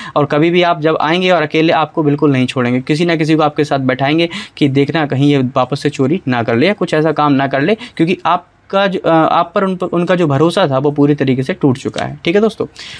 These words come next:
बढ़ते हैं नेक्स्ट क्वेश्चन नंबर, अ, टेन की तरफ। "One who journeys from place to place", एक ऐस-, ऐसा इंसान जो एक स्थान से दूसरे स्थान पर यात्रा करता रहता है।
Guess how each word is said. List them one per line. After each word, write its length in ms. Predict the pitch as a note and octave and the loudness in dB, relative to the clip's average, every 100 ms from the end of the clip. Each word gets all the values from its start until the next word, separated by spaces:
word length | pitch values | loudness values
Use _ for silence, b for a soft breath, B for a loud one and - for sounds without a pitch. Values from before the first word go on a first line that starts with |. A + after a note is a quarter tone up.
| B - | B -4
बढ़ते 220 | F#3+ A#3+ | 0 2
हैं 160 | G#3 G3+ | 2 2
नेक्स्ट 300 | F#3+ A3 - | 0 -2 -2
क्वेश्चन 300 | E3+ - F3+ | -4 0 0
नंबर, 300 | E3+ D#3 F3+ - _ - _ - | 2 2 0 -4 _ -20 _ -4
अ, 160 | C3+ | -2
टेन 260 | C3 D3 E3 | 0 0 0
की 60 | E3+ | 0
तरफ। 240 | E3 F3+ _ _ _ _ _ _ _ - - - | -2 -4 _ _ _ _ _ _ _ -20 -16 -4
"One 200 | C#3+ A3 | 0 2
who 200 | G3+ A#3 | 2 2
journeys 500 | E3 E3+ F3+ G3 D#3+ - _ _ _ - C#3+ | 2 0 0 -2 -4 -6 _ _ _ -12 -4
from 200 | E3+ F3+ F3 | 0 0 2
place 200 | E3 D#3+ | 0 2
to 140 | D3 C3+ | -2 0
place", 200 | A#2+ - | -2 0
एक 200 | D3 F3 | -2 0
ऐस-, 300 | F#3+ F#3+ D#3+ | 0 0 0
ऐसा 260 | E3 G#3+ | 2 2
इंसान 380 | F#3 E3 D3 - B B B | 0 0 -2 -2 B B B
जो 100 | D3+ | 2
एक 220 | F3+ G3 | 2 2
स्थान 280 | F#3 - E3 | -2 0 -2
से 120 | D#3+ | 0
दूसरे 260 | D#3 E3 E3+ | 0 2 0
स्थान 220 | - D#3 | -2 -2
पर 120 | D3+ | 0
यात्रा 320 | C#3 C3 - E3 | 0 0 -2 -4
करता 360 | - A#2+ B2 | -2 -2 -2
रहता 260 | A#2+ A2+ B2 | -2 -2 -4
है। 180 | B2+ | -6